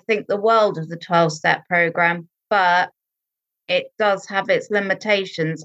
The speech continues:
and life shouldn't be limited in any way. Certainly my disability doesn't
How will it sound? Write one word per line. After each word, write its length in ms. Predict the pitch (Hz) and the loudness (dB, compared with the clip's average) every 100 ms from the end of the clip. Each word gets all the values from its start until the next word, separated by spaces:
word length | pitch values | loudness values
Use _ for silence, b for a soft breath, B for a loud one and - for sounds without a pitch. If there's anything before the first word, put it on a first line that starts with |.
| - | -2
and 420 | 175 175 175 165 _ _ _ _ _ - | 2 2 0 -6 _ _ _ _ _ -6
life 480 | 196 208 208 202 - | 0 4 4 4 -2
shouldn't 500 | - - 226 190 - | -8 0 0 0 -8
be 120 | 180 165 | -6 0
limited 600 | 165 165 156 156 165 - | 2 2 0 0 0 0
in 320 | - 180 175 - | -2 -2 -4 -2
any 260 | 214 202 | 0 0
way. 480 | 180 165 156 165 208 - _ _ _ _ _ _ _ _ _ _ _ - | 0 0 2 2 -2 -8 _ _ _ _ _ _ _ _ _ _ _ 0
Certainly 400 | 220 214 208 196 | 2 2 -2 -2
my 300 | 208 202 196 208 | 2 2 2 -2
disability 920 | 196 - 175 214 208 208 220 208 - | -6 -6 -2 2 2 2 0 0 0
doesn't 460 | 208 196 202 - | -2 -2 -6 -8